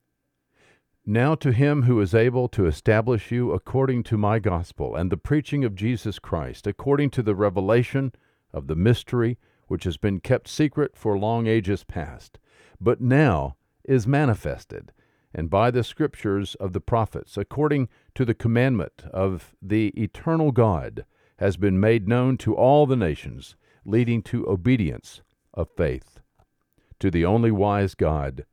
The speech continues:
through Jesus Christ, to whom be the glory forever. Amen. Romans chapter sixteen.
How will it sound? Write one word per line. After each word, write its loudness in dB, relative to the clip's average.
through -2
Jesus 0
Christ, -4
to 2
whom 2
be 2
the 2
glory 2
forever. 0
Amen. -4
Romans 2
chapter -2
sixteen. -6